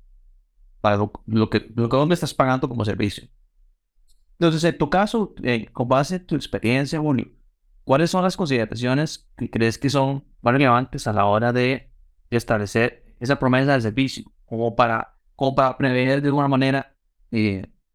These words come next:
algún roce o algo que, que no quede claro durante el discurso del servicio, sobre todo en el caso tuyo, que vos, los servicios son, eh, financieros y, y requieren que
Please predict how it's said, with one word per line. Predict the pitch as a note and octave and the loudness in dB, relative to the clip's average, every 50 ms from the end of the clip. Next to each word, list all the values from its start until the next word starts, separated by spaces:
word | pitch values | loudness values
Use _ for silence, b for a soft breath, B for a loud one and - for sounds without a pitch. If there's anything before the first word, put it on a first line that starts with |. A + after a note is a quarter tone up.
| _ _ _ | _ _ _
algún | - - - A#2 B2+ D3+ D3 | -12 -10 -6 -2 -2 -2 0
roce | C#3+ C#3+ C#3 C3+ B2+ - - C#3+ C#3 C3+ | 0 0 0 0 0 0 0 0 0 0
o | A2 A#2+ | 0 0
algo | A#2 B2 B2 B2+ - | 0 0 -2 -4 -6
que, | - A#2+ G#2+ G#2+ - | -4 -6 -6 -6 -6
que | - - A2 | -6 -4 -2
no | A#2 A#2 | -2 -2
quede | - C#3 C3+ A#2+ | -2 -4 -4 -4
claro | - C3+ B2+ B2+ C3 C3+ | -2 -2 0 0 0 0
durante | C3+ C3 B2+ A#2 - - - A2 - | 0 0 -2 -4 -6 -8 -10 -12 -12
el | _ _ | _ _
discurso | _ - - - A#2+ A#2 A2 - C3 | _ -20 -12 -4 -2 -2 0 2 0
del | A#2+ G#2+ | 0 0
servicio, | - - G#2+ A#2+ C#3 C#3+ A#2 A2+ | -2 -6 -2 0 0 0 0 0
sobre | F#2+ A2 G#2 G#2 | 0 0 0 0
todo | - C3+ D#3+ | 0 0 0
en | F#3+ | 0
el | F3+ E3 | 0 -2
caso | E3+ D3+ - - | -2 -4 -4 -4
tuyo, | - E3+ E3 E3 F3+ - | -2 -2 0 0 -2 -2
que | - A2 | -2 -4
vos, | G#2 G#2+ - - - - _ _ _ _ _ _ | -4 -4 -8 -12 -20 -20 _ _ _ _ _ _
los | - A2 | -4 -4
servicios | A2 G#2+ - A#2+ A#2+ B2+ | -4 -2 0 0 0 0
son, | B2+ C#3 C#3 C#3+ C#3 - _ _ _ _ _ _ _ _ _ _ _ _ | 0 0 -2 -4 -6 -10 _ _ _ _ _ _ _ _ _ _ _ _
eh, | - A2 A2 - - - | -6 -6 -6 -6 -10 -8
financieros | _ B2+ A2+ A#2 A2+ C3 C#3+ D3 D3+ E3 - - | _ -2 0 0 2 2 2 2 2 0 0 -2
y, | C3+ A2+ - | -4 -2 -2
y | B2 B2 A#2 | -2 0 0
requieren | A2 A#2 A#2+ - A#2+ A#2+ B2 B2 | 0 -2 -2 -2 -2 -2 -2 -2
que | - C#3+ C#3+ C3+ B2+ - - _ | 0 0 0 0 0 -4 -12 _